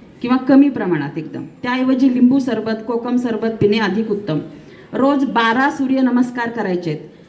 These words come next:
प्राणायाम करायचा आहे. मुलामुलींनी रोज किमान एक तास मैदानावर खेळणे अत्यावश्यक आहे. हिमोग्लोबिन जर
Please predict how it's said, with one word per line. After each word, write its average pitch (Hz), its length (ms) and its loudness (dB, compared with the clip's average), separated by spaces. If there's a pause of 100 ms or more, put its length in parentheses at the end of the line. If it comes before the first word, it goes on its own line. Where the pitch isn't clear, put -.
(140)
प्राणायाम 269 540 4
करायचा 220 400 -4
आहे. 156 120 -6
मुलामुलींनी 269 800 4
रोज 262 260 -2
किमान 262 260 2 (120)
एक 233 240 -6
तास 262 200 -2
मैदानावर 247 640 2 (640)
खेळणे 269 600 2
अत्यावश्यक 226 600 -2
आहे. - 100 -8 (540)
हिमोग्लोबिन 294 680 4
जर 269 300 -2